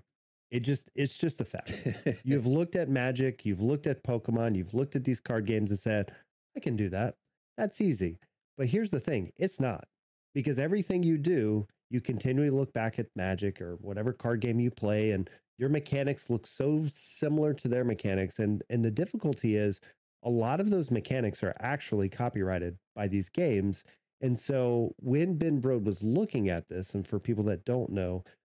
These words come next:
Speaker 1: the two founding creators of Snap came from Hearthstone, and they were the creators of Hearthstone. Um, a-, and
Speaker 2: Yeah.
Speaker 1: so when they came here, they also had to make sure they weren't copying Hearthstone or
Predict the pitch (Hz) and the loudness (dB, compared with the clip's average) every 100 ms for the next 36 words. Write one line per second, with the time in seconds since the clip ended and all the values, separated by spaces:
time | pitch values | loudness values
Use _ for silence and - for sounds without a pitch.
0 | - 110 - 208 - 160 156 147 117 127 | -12 -8 -2 -2 0 0 2 2 2 2
1 | 127 107 95 85 - 139 98 85 _ - | 2 2 -2 -6 -2 0 0 -2 _ -4
2 | 135 123 107 101 202 202 - 95 95 101 | -2 0 -2 -2 -2 -2 -2 -2 0 0
3 | - 104 120 123 117 117 - 120 127 113 | -2 -2 0 2 0 -2 -2 -2 0 -2
4 | 110 - 190 156 - 98 95 98 - _ | -4 -2 -2 -2 -2 0 0 0 -6 _
5 | _ _ 117 113 107 101 98 - 123 131 | _ _ -2 0 2 2 2 -2 -2 0
6 | 135 139 - 143 127 110 - _ _ 120 | 2 0 0 0 2 0 -8 _ _ -2
7 | 147 175 165 147 151 131 113 190 156 120 | 0 2 2 0 0 2 2 2 2 2
8 | 120 113 151 - 190 139 113 - 117 110 | 0 0 -2 0 0 2 0 0 0 2
9 | 107 113 - _ - 101 107 107 165 214 | 2 0 -2 _ -10 -6 -4 -2 -2 -2
10 | - 92 82 - 107 98 | -2 -4 -4 -2 0 0